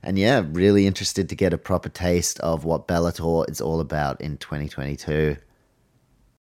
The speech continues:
A quick note on Raufeon Stots as well is that he is on a nine-fight win streak. So I didn't know that when I bet against him.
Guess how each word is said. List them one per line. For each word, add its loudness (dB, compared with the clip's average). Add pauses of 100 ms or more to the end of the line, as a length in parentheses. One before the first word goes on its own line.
(120)
A 4
quick -4
note 0
on 0
Raufeon 0
Stots 0
as -4
well 2
is -2
that 0
he 0
is 0
on -2
a 0
nine-fight 0
win -4
streak. -4
So -4
I -2
didn't -2
know 4
that 2
when -4
I 0
bet -2
against -4
him. -4